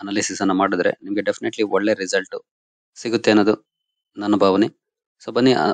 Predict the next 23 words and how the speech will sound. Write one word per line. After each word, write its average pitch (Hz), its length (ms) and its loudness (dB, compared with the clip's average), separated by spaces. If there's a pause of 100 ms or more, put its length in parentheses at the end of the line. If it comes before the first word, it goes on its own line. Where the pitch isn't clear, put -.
ಒಂದೊಂದಾಗಿ 117 600 2 (420)
ಆ 110 40 -10
ಪಾಯಿಂಟ್‌ಗಳನ್ನ 107 600 2
ತಿಳ್ಕೊಳ್ಳೋಂಥ 101 600 -2
ಪ್ರಯತ್ನ 95 420 -4
ಮಾಡೋಣ. 82 220 -2 (1400)
ಹಾಗೆ 139 160 0
ನಾನು 135 160 4
ನಿಮ್ಗೆ 123 400 0 (300)
ಈಗಾಗಲೇ 117 340 2
ಹೇಳಿದ್ದೆ, 117 640 0
ಈ - 100 -20
ಪಾಯಿಂಟ್‌ಗಳನ್ನ 123 520 0
ನೀವು 113 240 4
note 107 300 0
ಮಾಡ್ಕೊಂಡು 107 300 -2
ಇಟ್ಕೊಳ್ಳಿ. 98 380 -6 (560)
ಆ 113 60 -12
ಕಂಪನಿಗಳ 113 580 2
result 107 420 0
ಬಂದಾಗ 104 300 0 (600)
ಅವುಗಳನ್ನ 107 340 2
ಬಳಸಿ 101 520 2